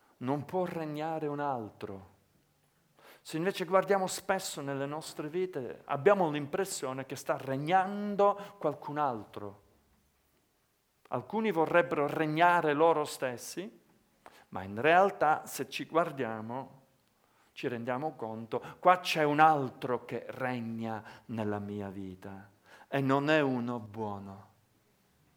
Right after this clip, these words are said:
L'alternativa è il regno di Dio, che Gesù dice: "Pregate affinché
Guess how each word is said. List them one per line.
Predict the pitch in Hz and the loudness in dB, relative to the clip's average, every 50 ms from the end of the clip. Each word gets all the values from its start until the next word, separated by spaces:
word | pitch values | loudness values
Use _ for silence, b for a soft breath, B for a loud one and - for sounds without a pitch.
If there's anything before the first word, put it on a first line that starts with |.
| _ _ _ _ _ _ _ _ _ _ _ _ _ _ _ _ _ _ b b b b | _ _ _ _ _ _ _ _ _ _ _ _ _ _ _ _ _ _ b b b b
L'alternativa | 165 185 208 220 220 - 220 - 233 240 247 247 247 240 233 226 240 247 208 233 226 220 - | 10 12 12 10 8 4 2 2 2 4 4 2 2 0 -4 -2 -2 0 2 2 2 2 2
è | 185 185 185 196 185 185 - - - - | 2 2 2 2 0 -2 -8 -18 -10 -4
il | - 202 190 180 | -2 0 0 2
regno | 175 180 185 180 175 180 190 190 190 190 185 190 180 B B B B B B | 0 0 0 0 0 -2 -2 -2 0 0 0 -2 -4 B B B B B B
di | - 131 123 - 147 135 | -20 -14 -8 -8 -6 -6
Dio, | - 190 220 220 190 151 120 113 110 - - - _ _ b b b b - | -4 -2 0 0 0 0 -2 -4 -12 -18 -20 -20 _ _ b b b b -10
che | - 135 117 107 92 B B B B B B B | -8 -6 -6 -6 -8 B B B B B B B
Gesù | - - - 208 226 190 151 180 226 240 | -10 -4 0 0 0 0 0 -2 -4 -4
dice: | 196 185 226 226 220 - - - 214 | -2 0 2 2 2 0 0 0 0
"Pregate | - - - - - 220 214 214 208 208 208 220 247 247 240 - 202 | 0 -2 -8 -6 0 2 4 4 4 4 4 4 4 2 2 2 0
affinché | 160 139 - - - 165 151 135 127 117 135 131 120 107 101 104 104 107 | -2 -2 -2 -6 -8 -6 -6 -6 -8 -8 -8 -8 -8 -10 -12 -14 -16 -20